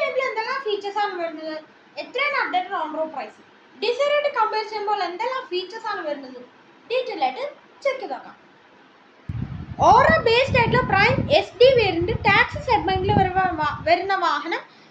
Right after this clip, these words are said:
എല്ലാ ഫീച്ചേഴ്സിനകത്ത് ഓറയിൽ ഉണ്ടായി കൊടുത്തിട്ടുണ്ട്. ലുക്ക് നോക്കുവാണെങ്കിൽ നമുക്ക്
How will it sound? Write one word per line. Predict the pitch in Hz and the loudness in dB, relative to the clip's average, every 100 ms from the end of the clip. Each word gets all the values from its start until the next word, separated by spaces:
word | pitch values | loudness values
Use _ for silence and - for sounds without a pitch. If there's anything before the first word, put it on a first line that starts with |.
| - 539 | -4 2
എല്ലാ | 605 622 622 | 4 4 4
ഫീച്ചേഴ്സിനകത്ത് | 453 403 392 392 403 370 427 587 - - - 294 330 | 2 2 -4 -4 -2 -2 -4 -6 -10 -20 -10 0 2
ഓറയിൽ | 339 349 440 440 | 2 0 -2 -4
ഉണ്ടായി | 339 330 339 | -4 -4 -4
കൊടുത്തിട്ടുണ്ട്. | 339 320 311 339 587 - - - - | -6 -4 -2 0 -2 -6 -18 -8 -2
ലുക്ക് | 339 539 554 | 0 2 2
നോക്കുവാണെങ്കിൽ | 466 494 453 427 587 | 4 2 2 0 0
നമുക്ക് | 480 480 | 0 0